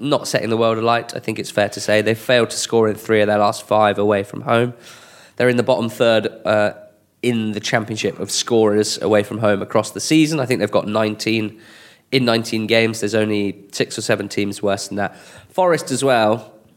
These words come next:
it doesn't feel to me like, you know, based on the eye test, like they are a particularly cohesive attacking team under Martin O'Neill, and they weren't under Karanka either, I think it's fair to say.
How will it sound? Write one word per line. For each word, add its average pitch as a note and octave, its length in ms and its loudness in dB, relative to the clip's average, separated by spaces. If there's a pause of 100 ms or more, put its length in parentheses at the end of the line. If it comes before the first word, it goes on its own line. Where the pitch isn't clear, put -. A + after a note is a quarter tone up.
it C3+ 60 0
doesn't D3 240 0
feel C#3 320 0
to A#2+ 160 -4
me A#2+ 280 2
like, G#2+ 380 0 (360)
you A2 360 -2
know, G#2 120 -2
based G#2+ 280 -2
on A2+ 60 0
the G#2+ 140 2
eye A2+ 160 4
test, - 400 -6
like G2 180 -4
they G#2 140 0
are G2+ 260 2
a G2 220 -4 (380)
particularly G#2+ 1000 -2 (500)
cohesive C#3+ 680 -2
attacking A2 420 -6
team G2+ 340 -4
under G#2+ 180 -4
Martin G#2 340 -4
O'Neill, G#2 340 0
and B2+ 100 2
they B2 120 2
weren't B2+ 260 2
under A#2 160 0
Karanka A2+ 500 0
either, G2+ 280 2
I G#2 40 -4
think G#2 140 -6
it's - 140 -6
fair G#2 160 -2
to - 60 -14
say. G2 220 -4